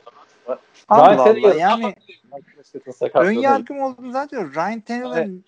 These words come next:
Speaker 1: Evet, bak,
Speaker 2: neden
Speaker 1: evet.
Speaker 2: nefret ettiğimi çözemiyorum. Öyle bir
Speaker 1: Dak,
Speaker 2: şey
Speaker 1: Dak
Speaker 2: atıyorsun
Speaker 1: Prescott,
Speaker 2: bana ama.
Speaker 1: Dak Prescott çok iyi oynasaydı, M V P olsaydı bundan Ryan Tannehill'e ne zaten?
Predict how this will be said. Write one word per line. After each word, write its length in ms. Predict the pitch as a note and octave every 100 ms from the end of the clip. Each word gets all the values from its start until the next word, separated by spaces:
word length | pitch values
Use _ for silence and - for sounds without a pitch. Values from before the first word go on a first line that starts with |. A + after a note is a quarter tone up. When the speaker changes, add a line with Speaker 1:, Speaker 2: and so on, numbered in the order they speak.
| _
Speaker 1:
Evet, 140 | E3+
bak, 140 | C#3+ D#3+
Speaker 2:
neden 280 | F3+ A3+
Speaker 1:
evet. 100 | A#3
Speaker 2:
nefret 340 | G3 F#3 A3+ G#3+
ettiğimi 400 | A3 - A3 A#3+
çözemiyorum. 500 | G3+ D3 C#3 C3+ C#3+
Öyle 260 | E3 F3+
bir 60 | G3
Speaker 1:
Dak, 140 | -
Speaker 2:
şey 160 | - G3+
Speaker 1:
Dak 180 | D3+ -
Speaker 2:
atıyorsun 360 | - D#3 C3+
Speaker 1:
Prescott, 200 | C#3 C#3
Speaker 2:
bana 100 | D#3
ama. 200 | B3 A3+ - -
Speaker 1:
Dak 120 | D3+ _
Prescott 440 | F3+ F3+ F#3 F#3+ - _
çok 280 | - F3+ F3
iyi 100 | E3
oynasaydı, 720 | D#3+ D3+ C#3+ D3 C#3 C#3 C#3+
M 60 |
V 160 | D3 D3
P 160 | - E3
olsaydı 560 | D#3 - C#3 A2 G2
bundan 440 | C#3 G3 G#3 F3+ D#3
Ryan 260 | F3 F3
Tannehill'e 540 | - F3 F3+ E3 F3+ F#3
ne 220 | F#2+ - _ _ _ _ _ _ G#2
zaten? 440 | F#2+ - E2 D2+